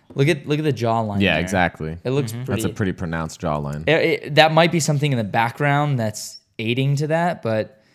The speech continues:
Speaker 1: doesn't, doesn't it look like in this model of Khal Drogo, he has a beard?
Speaker 2: Mm-hmm.
Speaker 3: Yeah,
Speaker 2: This
Speaker 3: that's
Speaker 2: model
Speaker 3: what it
Speaker 2: of
Speaker 3: looks
Speaker 2: Khal
Speaker 3: like on the
Speaker 2: Drogo.
Speaker 3: other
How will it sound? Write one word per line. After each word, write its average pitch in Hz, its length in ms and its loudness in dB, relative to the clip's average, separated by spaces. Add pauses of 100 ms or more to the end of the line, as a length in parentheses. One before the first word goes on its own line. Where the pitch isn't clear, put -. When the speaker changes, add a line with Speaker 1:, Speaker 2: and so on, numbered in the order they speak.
(640)
Speaker 1:
doesn't, 185 280 2
doesn't 202 240 2
it 226 60 -4
look 208 160 0
like 208 160 2
in 131 200 0
this 135 480 0
model 160 640 0 (120)
of 156 420 2 (540)
Khal 160 220 0
Drogo, 165 420 4
he 139 120 0
has 135 160 2
a 110 60 -4
beard? 143 420 0 (160)
Speaker 2:
Mm-hmm. 110 280 -2 (260)
Speaker 3:
Yeah, 147 100 2
Speaker 2:
This 190 140 6
Speaker 3:
that's - 40 4
Speaker 2:
model 113 180 6
Speaker 3:
what 101 80 4
it - 40 4
Speaker 2:
of 135 40 2
Speaker 3:
looks 143 140 4
Speaker 2:
Khal 87 60 4
Speaker 3:
like 143 100 2
on 104 140 4
the - 60 0
Speaker 2:
Drogo. - 40 2
Speaker 3:
other 110 320 -2